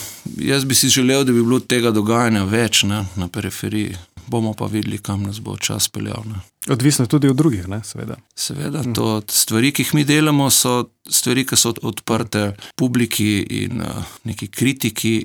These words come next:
Speaker 1: in premisleku in interakciji. Teh stvari ne delamo zaradi samih sebe, ne.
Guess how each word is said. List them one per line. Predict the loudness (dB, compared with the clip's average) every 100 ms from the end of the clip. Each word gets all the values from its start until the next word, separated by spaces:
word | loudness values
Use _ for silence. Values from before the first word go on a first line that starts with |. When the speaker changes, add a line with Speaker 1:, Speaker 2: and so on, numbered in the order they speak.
| -2
Speaker 1:
in | -2 -2 -6 -12
premisleku | -8 -2 0 2 0 -2 0 2 0
in | -2 -4 -4 -4
interakciji. | -2 -2 -2 -4 -4 -4 -2 0 0
Teh | -4 -8 -4
stvari | -2 0 0
ne | 2
delamo | 2 0 -2
zaradi | -4 -4 -2
samih | -2 -2 0
sebe, | 0 0 -2 -2
ne. | -2